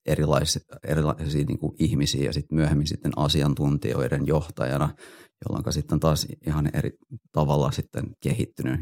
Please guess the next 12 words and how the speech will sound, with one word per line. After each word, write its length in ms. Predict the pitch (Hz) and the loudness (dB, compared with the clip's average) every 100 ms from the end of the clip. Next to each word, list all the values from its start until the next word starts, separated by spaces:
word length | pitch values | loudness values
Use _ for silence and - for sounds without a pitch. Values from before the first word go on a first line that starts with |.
| - | 0
johtajana. 600 | 73 - 71 69 65 - - - - - - - _ - | -2 -2 -2 0 0 -2 -4 -20 -20 -20 -20 -20 _ -4
Ja 80 | 78 | 0
sitten 460 | 90 - 98 92 - - - | 0 2 2 2 -2 -10 -14
mä 80 | 135 | -4
sanoisin, 300 | 101 95 90 | 2 4 4
että 220 | 87 - 85 85 - - - - - | 2 2 2 2 -4 -14 -16 -8 4
toinen 260 | 95 87 | 6 8
tällainen 320 | 78 80 80 - | 6 6 6 6
ulottuvuus 720 | 92 85 85 80 73 67 - | 6 4 2 -2 0 0 0
on 120 | - | -2
ollut 280 | 69 69 - | 0 -2 -4
tää, 180 | - 69 | -4 -4